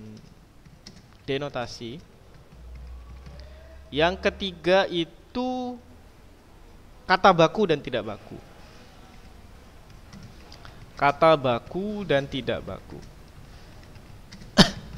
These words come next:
Harusnya ada juga salah satunya yaitu dialog ya. Harusnya ada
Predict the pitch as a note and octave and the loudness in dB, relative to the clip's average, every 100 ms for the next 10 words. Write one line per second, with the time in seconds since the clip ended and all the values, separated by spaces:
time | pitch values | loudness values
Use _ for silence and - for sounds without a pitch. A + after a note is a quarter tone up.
0 | - - - - - - - - - - | -14 -12 -10 -10 -12 -16 -14 -14 -14 -14
1 | - - - - D3+ F3 A#3+ F#3 D#3 G3 | -14 -14 -14 -2 8 10 10 8 6 6
2 | D#3 D#3+ F3 D#3+ C#3 E3 G3+ F#3+ E3+ D#3+ | 6 8 8 8 8 10 10 10 8 8
3 | D#3 E3 D3 D3 C3+ D3+ G#3 F3+ A#2+ - | 6 4 2 0 0 4 6 6 4 0
4 | F#3 E3 - C#3+ C#3+ D3+ E3+ D#3 A#2 G#2+ | -2 -4 0 6 8 12 10 8 -4 -6
5 | G#2+ A2 A#2 C3 F3 F3 - A#2+ B2+ | -6 -6 -4 -4 2 0 0 0 2